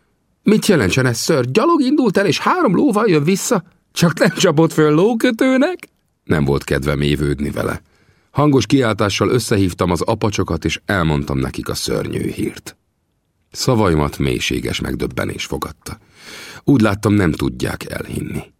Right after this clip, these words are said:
De amikor részletesen elmeséltem a tragédiát, olyan ordítozás tört ki, mely talán egy mérföldnyire is elhallatszott.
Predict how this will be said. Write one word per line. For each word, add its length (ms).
De 140
amikor 360
részletesen 680
elmeséltem 580
a 40
tragédiát, 680
olyan 220
ordítozás 680
tört 260
ki, 180
mely 140
talán 360
egy 220
mérföldnyire 720
is 140
elhallatszott. 1040